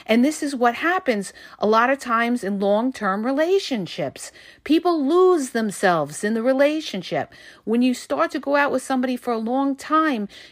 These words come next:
you get comfortable with that person. In other words, you, you don't care anymore because you, you, you, you know, you're so comfortable in the relationship.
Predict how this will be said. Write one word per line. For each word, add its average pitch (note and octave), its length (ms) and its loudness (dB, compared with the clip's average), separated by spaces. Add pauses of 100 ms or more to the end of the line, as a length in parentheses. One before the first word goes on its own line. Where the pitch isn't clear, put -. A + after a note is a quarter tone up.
you A#3+ 140 0
get C4+ 220 2
comfortable A#3 720 -2
with E3+ 160 -4
that D#3+ 240 -2
person. E3+ 420 -6
In G#3+ 140 -2
other C4+ 160 2
words, A#3+ 320 -2 (420)
you, A3+ 160 -4
you A3 180 -2
don't C4+ 200 0
care D4+ 420 0
anymore E3 560 -4 (380)
because A3 360 0
you, G#3 140 -10
you, G#3+ 220 -6
you, F#3 300 -4 (220)
you A#3+ 140 0
know, G3+ 320 2 (240)
you're G3+ 340 -4
so C#4+ 320 2
comfortable C4 600 -2
in A#3+ 60 -2
the A3+ 80 -4
relationship. A3 760 -2